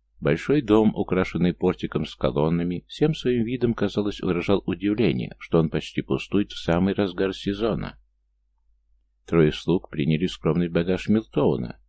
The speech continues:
и, умывшись и узнав, что отец будет обедать дома, он решил пройтись, а заодно навестить свою квартирку в Темпле. Высокий,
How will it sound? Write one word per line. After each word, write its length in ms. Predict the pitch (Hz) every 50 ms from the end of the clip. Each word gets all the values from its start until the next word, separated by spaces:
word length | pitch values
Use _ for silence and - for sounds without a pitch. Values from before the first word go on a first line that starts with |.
| _ _ _
и, 140 | - 107 117
умывшись 520 | 127 143 156 160 156 - - 135 - -
и 60 | - 117
узнав, 400 | 113 110 - 110 117 120 110 -
что 140 | - -
отец 260 | 98 - - 101 95 92
будет 320 | 82 90 87 87 - -
обедать 480 | - 82 67 73 67 - 67 64 58 60
дома, 400 | 67 73 78 85 98 107 120 - _ _ _ _ _
он 160 | - 107 120
решил 260 | 135 135 - - 135 127
пройтись, 580 | - 135 135 127 120 - - 92 95 - - -
а 100 | - 82
заодно 320 | 76 80 80 80 78 82
навестить 460 | 78 73 62 62 65 - - - - -
свою 220 | - - - -
квартирку 580 | - - 67 - - - 80 - - - 90 85
в 80 | -
Темпле. 540 | - 76 65 58 50 - - - - - - _ _ _ _ _ _ _ _ _ _ _ _ _ _ _
Высокий, 720 | - 80 80 - - - 87 92 95 - 95 95 95 - -